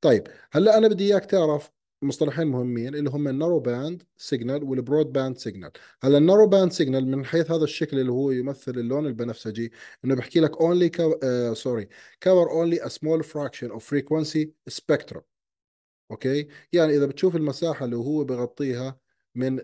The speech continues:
الترددات اللي هي بتشتغل على الطيف، اوكي؟ سمول فراكشن، لكن لما تيجي تحكي على برود باند سيجنال هو اوكيوباي a fairly large portion،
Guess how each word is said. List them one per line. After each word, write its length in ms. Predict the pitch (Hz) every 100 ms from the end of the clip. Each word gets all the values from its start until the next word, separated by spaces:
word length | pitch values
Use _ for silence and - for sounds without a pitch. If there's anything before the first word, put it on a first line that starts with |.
| -
الترددات 1600 | 123 113 113 113 113 110 110 110 110 107 127 120 117 113 139 -
اللي 100 | 113
هي 80 | 117
بتشتغل 440 | 120 - 139 139
على 220 | 127 123 117
الطيف، 560 | - 135 120 135 -
اوكي؟ 440 | - - 127 143 143 - - _
سمول 360 | - 165 185 180
فراكشن، 480 | 175 151 - 117 127
لكن 340 | 165 175 165
لما 140 | 151
تيجي 260 | 147 170 160
تحكي 200 | 156 151
على 140 | 143
برود 300 | 123 143 160
باند 200 | 147 156
سيجنال 340 | 151 147 147 135
هو 340 | 139 131 120 - 117 _ _
اوكيوباي 680 | 135 - 120 - 147 147 147 - - - -
a 20 |
fairly 640 | - - 151 160 151 147 139
large 400 | 135 135 120 123 -
portion، 340 | 139 120 -